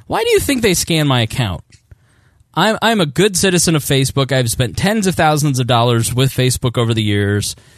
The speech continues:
My account, it brings joy to so many people, Sarah."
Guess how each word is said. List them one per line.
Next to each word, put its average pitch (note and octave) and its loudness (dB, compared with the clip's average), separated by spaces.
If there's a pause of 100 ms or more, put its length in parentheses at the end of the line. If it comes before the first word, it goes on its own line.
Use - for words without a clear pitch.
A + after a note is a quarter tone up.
(240)
My B2+ -2
account, G3 -2 (760)
it - -8 (120)
brings C#3 2
joy F3 2
to D#3 0
so G3+ 2
many G3 0
people, A#2+ -2
Sarah." F#2+ -4